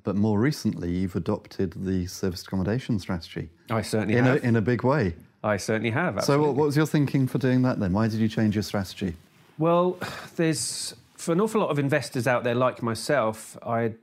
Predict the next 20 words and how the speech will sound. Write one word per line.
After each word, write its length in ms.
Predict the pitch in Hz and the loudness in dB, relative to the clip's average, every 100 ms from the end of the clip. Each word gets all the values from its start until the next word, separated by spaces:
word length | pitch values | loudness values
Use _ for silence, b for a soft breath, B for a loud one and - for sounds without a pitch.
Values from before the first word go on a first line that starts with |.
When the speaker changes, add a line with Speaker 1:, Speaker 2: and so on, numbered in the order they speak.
| - | -6
Speaker 2:
been, 300 | 123 117 117 | -2 0 2
um, 180 | 117 117 | 2 0
buying 260 | 117 120 110 | 0 2 2
in 100 | 110 | 2
my 180 | 110 110 | 2 0
own 180 | 107 | 0
name. 300 | 107 98 87 - b b b b b b b - | 0 -2 -8 -16 b b b b b b b -8
And 420 | 113 120 120 113 | -2 0 0 -2
so 360 | - 120 117 110 - - - _ | 0 0 0 -2 -10 -20 -20 _
with 100 | 139 | -4
the 60 | 135 | 0
advent 360 | 143 127 117 107 | 0 0 -2 -2
of 120 | 104 | -6
Section 400 | - 120 - 107 | -4 -6 -4 -6
twenty-four, 880 | - 113 95 101 147 139 104 107 117 _ - | -2 -4 -4 -6 -2 0 0 -2 -6 _ -6
that's, 440 | 117 - - - | -4 -2 -6 -10
that's 540 | - 113 - - - - 127 | -2 -2 -2 -10 -12 -16 -6
going 260 | 117 110 | -2 -2
to 80 | 95 | -4
start 380 | - 120 110 | -6 -2 -2